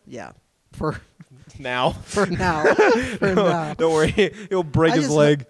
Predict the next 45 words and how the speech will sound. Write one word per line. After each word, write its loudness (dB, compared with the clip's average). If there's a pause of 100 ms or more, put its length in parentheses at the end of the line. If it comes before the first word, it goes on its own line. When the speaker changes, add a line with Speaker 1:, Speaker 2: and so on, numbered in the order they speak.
Speaker 1:
I -8
just -12
really -4
hope -6
we're -8
in -8
the, -10
'cause, -8
like, -8
you -8
know, -8
I'm -8
going -10
to -8
that -10
Vegas -12
game. -12
Speaker 2:
Yeah. 4 (180)
Speaker 1:
I -10
really -6
hope -8
we're, -12
like, -12 (340)
Speaker 2:
What, -2
is -2
Speaker 1:
in 0
Speaker 2:
that, -8
Speaker 1:
the -8
hunt, -6
Speaker 2:
which, 0
Speaker 1:
man. -12
Speaker 2:
how, -2
Speaker 1:
I -2
hope -4
Speaker 2:
wh- -12
Speaker 1:
we -6
don't, -10
like, -18
throw -14
away -14
everything. -16
Speaker 2:
When 0
is -4
that 0
game? -6